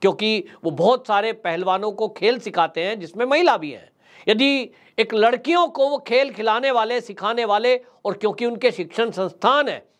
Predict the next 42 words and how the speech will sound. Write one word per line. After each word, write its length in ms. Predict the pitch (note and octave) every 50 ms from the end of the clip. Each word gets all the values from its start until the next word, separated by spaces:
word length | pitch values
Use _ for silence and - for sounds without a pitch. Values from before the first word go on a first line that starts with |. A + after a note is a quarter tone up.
| _ _ _ -
तो 60 | G3
वो 120 | F#3 F#3+
गुरु 340 | F#3 D#3 C3+ F#3 B3+ D#4 D#4+
के 180 | B3 C4 A#3+ G#3+
स्थान 300 | - - - F#3 F#3+ F#3
पर 180 | F3+ E3+ D#3
हैं, 180 | F#3 A#3 C4 - - _ _ _
और 100 | - D#3
यदि 180 | F3 G3 G3 A3
गुरु 380 | G3 D3 B2+ B2+ A#3+ C#4+ D#4+ D#4
कोई 280 | A3+ - A#3+ B3 C4 A3+
शिष्य 340 | - - A3+ G3 - -
के 120 | F#3+ A3 G3+
साथ 260 | G#3 G3 F#3 G3 - F#3+ - -
ऐसा 360 | E3+ F3+ F3 G#3 G#3+ G#3+ G#3
दुष्कर्म 540 | F#3 D3 D#3+ D3+ - - G3+ G3+ G#3 G3+ G3
करता 380 | - F3 E3 D#3 D#3+ - F3
है 380 | D#3+ E3 G#3 A#3 A3 D#3+ - - _ _ _ _ _ _
तो 60 | - D#3+
ये 240 | D3+ E3+ B3+ C#4+
उसका 320 | C#4 B3+ - - - A#3 G3+
अपराध 440 | F#3 F#3+ - G3 G#3 A3+ A#3+ G#3 - -
आम 240 | E3+ F#3+ G3+ G3+ F#3+
आदमी 320 | F3 E3+ D#3 D3 D3+ E3+
से 140 | E3 G3 B3+ C4+
ज्यादा 260 | A#3+ A3+ G#3 E3+ C#3+
है। 160 | G2+ - - _ _ _ _ _ _ _ _ _ _ _ _ _ _ _
इस 100 | G3+ G3 G3+
पर 220 | - C#4 C4 B3+ - - - _ _ -
सख्त 380 | - - A#3+ C#4 C#4 - C#4+
सजा 480 | A3+ D3+ F#3+ F#3+ A3 B3 C#4 C#4+ C#4+ - _ _ _
उनकी 280 | - G3+ G3 F#3+ - A#3+
डबल 340 | F3+ D3 F#3+ G3 G#3+ G#3+ G3+
होनी 200 | F#3 F#3+ F#3+ F#3
चाहिए, 420 | - F#3+ F#3+ G3+ A3+ B3 B3+ B3+ - _ E3
बिल्कुल 320 | E3 G3 - G#3+ G3+ F#3+
इसमें 240 | - - E3+ G3 G3
कोई 220 | G3 F#3 F#3 E3+
दो 160 | D#3 D3 D3 C#3
राय 180 | C3+ B2+ B2
नहीं 180 | A#2 A2 G#2+ F#2+
है। 140 | D2+ -